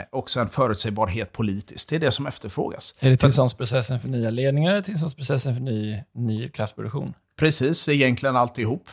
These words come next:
Speaker 1: Eh, när det kommer till kraftproduktionen är ju havsbaserad vindkraft. Vad vill vi ha där? Det är ju en centraliserad modell som ligger till grunden för att, eh, Tyskland och Danmark har byggt vid Kriegers flak och det är fortfarande tomt på svenska sidan.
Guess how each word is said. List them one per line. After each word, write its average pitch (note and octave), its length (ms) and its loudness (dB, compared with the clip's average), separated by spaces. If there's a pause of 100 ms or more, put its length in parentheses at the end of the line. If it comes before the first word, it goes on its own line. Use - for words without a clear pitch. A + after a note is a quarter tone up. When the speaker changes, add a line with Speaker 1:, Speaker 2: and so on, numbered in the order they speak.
(480)
Speaker 1:
Eh, A#2+ 260 6
när B2+ 160 2
det B2+ 80 0
kommer A#2+ 220 -2
till - 100 -10
kraftproduktionen A#2+ 840 0
är D#3+ 60 0
ju C#3 100 0
havsbaserad C3 540 0
vindkraft. C3+ 480 -2
Vad C3 120 -2
vill A#2+ 200 2
vi C3 60 2
ha G#2+ 260 4
där? C#3 200 2
Det B2+ 80 -4
är - 20 -2
ju A2 60 -2
en A#2+ 80 -4
centraliserad A#2 960 2
modell C#3+ 340 4
som D#3 180 2
ligger C#3+ 140 -4
till C#3+ 120 -6
grunden C#3 360 0
för C3 200 0
att, B2+ 240 -2
eh, C3 180 -2 (120)
Tyskland C3 500 0
och C3 100 0
Danmark A2 460 2
har F3 100 0
byggt E3+ 300 -6
vid D3 120 -6
Kriegers D3 320 0
flak C#3+ 300 4
och F3 120 0
det D3+ 60 4
är - 20 -2
fortfarande B2 400 0
tomt A2 340 2
på A2+ 100 -4
svenska A2 380 -2
sidan. G#2 340 0